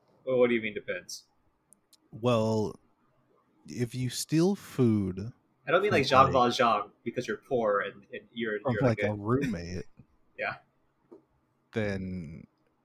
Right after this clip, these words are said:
Speaker 2: yeah, you're the worst 'cause you have no claim.
Speaker 1: Okay.
Speaker 2: But if you're like me and you grew up with siblings,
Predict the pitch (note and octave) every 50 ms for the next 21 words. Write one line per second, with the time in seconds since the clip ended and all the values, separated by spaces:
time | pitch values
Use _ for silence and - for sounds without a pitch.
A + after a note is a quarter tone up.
0 | _ _ - - G2+ G2+ _ _ - F#2+ G2+ F#2+ F2 F2+ F2+ F2 D2+ D2 F2+ F#2+
1 | E2+ - - - - - F#2 F#2 F#2 F2+ F2 F#2 F2+ F2 - - - G2+ F2 E2+
2 | E2 B1+ - - _ _ _ _ _ _ _ _ _ _ _ _ _ _ _ -
3 | G#2+ G#2+ A2+ - - _ _ _ _ _ _ _ _ - A2+ G2+ G#2+ G#2+ G#2 -
4 | G#2 - - - A#2+ A2+ A2 G#2 G2+ F#2+ G2 F#2 G#2+ B2+ C3 G2 E2+ F2 F#2+ G#2
5 | B2 C3+ C3+ - - - - - A2 G2 F#2 F#2 F#2 G2 G2+ G#2 G2+ F#2 - F#2
6 | F2 - - - B2+ A#2+ G2 F2 E2+ E2 E2+ F2+ G#2 A#2 _ - -